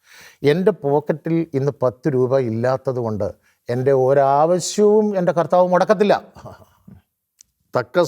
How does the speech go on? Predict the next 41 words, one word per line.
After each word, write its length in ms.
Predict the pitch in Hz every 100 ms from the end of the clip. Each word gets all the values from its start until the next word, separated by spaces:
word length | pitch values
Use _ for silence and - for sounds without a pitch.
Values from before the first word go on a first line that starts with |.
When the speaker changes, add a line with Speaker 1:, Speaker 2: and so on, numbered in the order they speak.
| 156
Speaker 2:
സമയത്ത് 360 | 156 156 131 139
ദൈവത്തിൻ്റെ 580 | 139 147 143 156 151 147 139
കരുതൽ 380 | 127 131 147 160 123
കാണാൻ 260 | 131 135 139 113
സാധിക്കുന്നു 420 | 123 123 117 139 139
എന്നാണ് 200 | 135 131 131
അങ്ങ് 120 | 123
പറഞ്ഞു 180 | 113 110 110
വരുന്നത്. 260 | 104 104 101 175
Speaker 1:
നൂറുവട്ടം 560 | 247 330 349 339 156 110 101 - 101
Speaker 2:
ഉം. 80 | 95 _ _ -
Speaker 1:
കർത്താവിൻ്റെ 400 | 160 220 233 240
കരുതൽ 180 | 220 226 247 247
കാണാൻ 160 | 254 254
കഴിയും. 260 | 240 214 101 87 _ _ _
അപ്പം 140 | 175 247 240
ഞാൻ, 100 | 233 233
ഇന്ന് 140 | 233 269
ഞാൻ 100 | 285 285
ഇപ്പോഴും 200 | 208 311
ഓർക്കുന്ന 240 | 294 262 269
ഈ 20 | 226
പന്ത്രണ്ട് 280 | 247 277 294
പേരെ 120 | 277 269
വിളിച്ചിട്ട് 280 | 247 226 247 233
കർത്താവ് 240 | 220 247 247
ഇങ്ങനെ 140 | 240 220
കൂടെ 100 | 233
പോകുമ്പോഴത്തേക്ക് 440 | 220 220 214 202 170 156
ഈ 20 | 175
പന്ത്രണ്ട് 280 | 156 190 208
പേരുടെ 180 | 220 226
ഉള്ളിലൂടെ 280 | 202 220 226 196
പല 160 | 202 220
ആശയങ്ങളും 400 | 196 233 233 240
കടന്നുപോയി. 360 | 214 226 208 139 101
Speaker 2:
ഉം. 40 | 98 -
Speaker 1:
എന്നാ 140 | 185 202
നാളെ 280 | 175 190 226 240
നമ്മൾ 160 | 247 254
എന്ത് 160 | 233 240